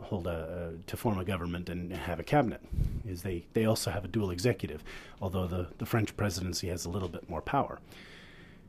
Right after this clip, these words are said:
In any case, so this, this was an interesting notion.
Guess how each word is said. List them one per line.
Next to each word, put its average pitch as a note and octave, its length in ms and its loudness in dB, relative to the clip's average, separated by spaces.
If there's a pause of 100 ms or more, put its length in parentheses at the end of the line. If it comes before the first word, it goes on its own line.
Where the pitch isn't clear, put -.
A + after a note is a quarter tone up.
(120)
In G3+ 100 10
any C4+ 160 12
case, - 240 -2
so A#2+ 180 2 (200)
this, C#3 200 4 (100)
this E3 200 6
was A3 120 6
an F#3+ 60 12
interesting B2+ 400 8
notion. F#3+ 380 6